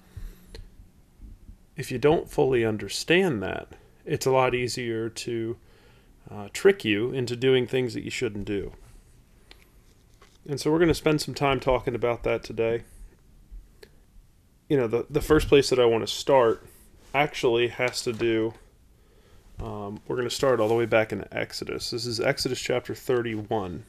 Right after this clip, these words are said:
and I'm gonna read it to you. Chapter thirty-one, verses thirteen and fourteen. And then we're gonna kinda lay the foundation for what we're gonna talk about today.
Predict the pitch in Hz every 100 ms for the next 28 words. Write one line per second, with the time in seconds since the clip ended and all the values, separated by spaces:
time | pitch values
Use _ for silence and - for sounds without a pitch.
0 | - 117 120 120 117 151 131 - - 95
1 | 110 - - - - - 135 135 127 139
2 | 135 123 123 117 - _ 139 120 123 117
3 | - 127 - 131 110 104 - 110 - 98
4 | 92 - - _ _ - - - 120 131
5 | 131 123 120 - 113 107 123 110 - 117
6 | 104 110 117 107 - 113 113 - 107 98
7 | - 113 110 95 85 - -